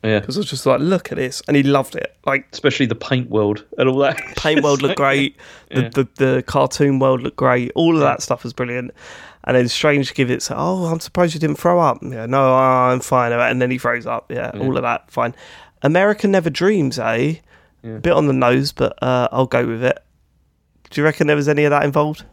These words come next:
Speaker 2: The American Dream.
Speaker 1: I don't know.
Speaker 2: <gasps> Why did they call her America? Is she an existing character? Is she from the
Speaker 1: Yeah, she is
Speaker 2: comics?
Speaker 1: an existing character, yeah.
Speaker 2: Right.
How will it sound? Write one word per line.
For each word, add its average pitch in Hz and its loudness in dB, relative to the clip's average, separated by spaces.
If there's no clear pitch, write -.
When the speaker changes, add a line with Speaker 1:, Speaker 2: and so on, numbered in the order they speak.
Speaker 2:
The 135 -4
American 127 -4
Dream. 127 -2
Speaker 1:
I - -16
don't 113 -14
know. 127 -14
Speaker 2:
<gasps> - -6
Why 202 0
did 247 -6
they 226 0
call 233 -2
her 233 2
America? 247 -2
Is 208 -6
she 233 0
an 233 0
existing 214 -2
character? 214 -2
Is - -10
she 139 -4
from 135 -4
the - -6
Speaker 1:
Yeah, 151 4
she 147 4
is 143 4
Speaker 2:
comics? 139 2
Speaker 1:
an 135 -2
existing 123 -6
character, 113 -4
yeah. 117 0
Speaker 2:
Right. 113 -2